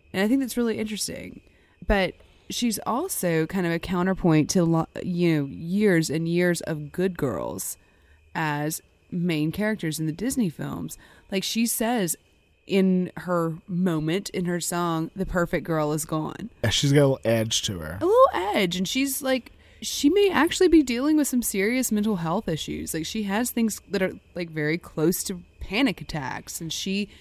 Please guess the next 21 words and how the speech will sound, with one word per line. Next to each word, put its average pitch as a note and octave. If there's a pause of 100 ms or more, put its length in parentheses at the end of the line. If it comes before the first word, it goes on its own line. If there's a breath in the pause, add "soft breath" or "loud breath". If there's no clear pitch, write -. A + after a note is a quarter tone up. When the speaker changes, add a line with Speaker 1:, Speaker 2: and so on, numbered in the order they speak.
(280 soft breath)
Speaker 1:
has, F#3
like, E3
rage D#3
she E3+
can't F3
control, F3+
and D3
she -
has D#3+
a D#3+
lot D3
of D#3
repressed E3+
emotions E3+
and, D3 (140)
you F#3+
know, E3
tries G3
so E3+
hard D#3
to D3